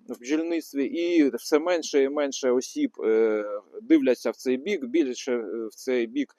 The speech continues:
дивляться як на допоміжний заробіток, а не основний. І, звісно, що відношення відповідне. І, звісно, що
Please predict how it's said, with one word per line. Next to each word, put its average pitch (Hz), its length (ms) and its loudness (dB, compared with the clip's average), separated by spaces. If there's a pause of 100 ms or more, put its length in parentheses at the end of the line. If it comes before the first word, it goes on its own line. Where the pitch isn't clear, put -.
(320)
дивляться 131 480 2
як 123 240 4
на 123 160 0
допоміжний 160 720 2
заробіток, 143 640 2
а 135 180 2
не 147 520 0
основний. 139 600 -2
І, 180 320 -2
звісно, 143 400 -4
що 135 200 4
відношення 135 720 -2
відповідне. 127 680 -2
І, 208 200 -4
звісно, 147 380 -6
що 135 240 -4